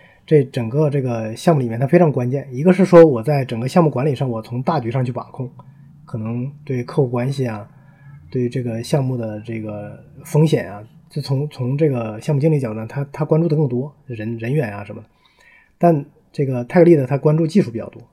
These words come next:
但这两个他，其实如果你要是没有沟通好的话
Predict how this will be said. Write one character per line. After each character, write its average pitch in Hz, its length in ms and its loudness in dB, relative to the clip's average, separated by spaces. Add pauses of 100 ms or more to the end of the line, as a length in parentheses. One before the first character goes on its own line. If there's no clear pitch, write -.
(100)
但 156 120 -6
这 196 120 6
两 117 160 0
个 113 120 -8
他， 156 240 2 (840)
其 160 100 0
实 - 20 4
如 151 120 4
果 190 100 10
你 156 100 8
要 143 140 2
是 156 140 6
没 143 140 4
有 151 160 6 (320)
沟 175 120 4
通 185 160 10
好 185 200 0
的 113 80 -12
话 110 320 -10